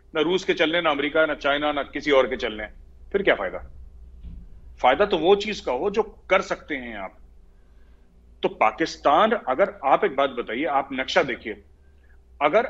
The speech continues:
आपको अफगानिस्तान और सेंट्रल एशिया जाने के लिए पाकिस्तान की जरूरत नहीं है,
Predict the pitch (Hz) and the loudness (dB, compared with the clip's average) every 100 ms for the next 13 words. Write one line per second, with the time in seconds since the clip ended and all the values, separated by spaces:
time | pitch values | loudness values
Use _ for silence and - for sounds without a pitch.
0 | - 139 160 - - 127 131 147 165 185 | -4 -4 -4 -6 -8 -6 -6 -8 -8 -8
1 | 208 190 147 160 160 151 175 175 _ 117 | -8 -8 -6 -4 -4 0 -2 -2 _ -2
2 | 123 147 165 175 175 143 160 - 165 170 | 0 2 2 0 2 0 0 -2 -2 -2
3 | 131 135 160 151 147 139 101 | -2 0 0 0 0 0 -4